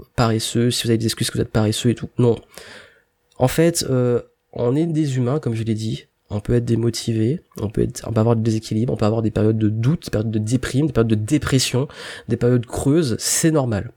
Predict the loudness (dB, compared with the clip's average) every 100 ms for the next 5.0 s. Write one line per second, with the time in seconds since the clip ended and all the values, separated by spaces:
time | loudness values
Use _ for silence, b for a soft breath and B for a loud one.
0 | _ _ -4 2 4 2 2 2 2 2
1 | 2 0 0 -4 -4 -10 -6 -2 2 2
2 | 2 2 2 2 2 4 2 4 2 2
3 | 2 2 2 2 0 0 2 0 B B
4 | B B 0 0 2 0 0 0 2 0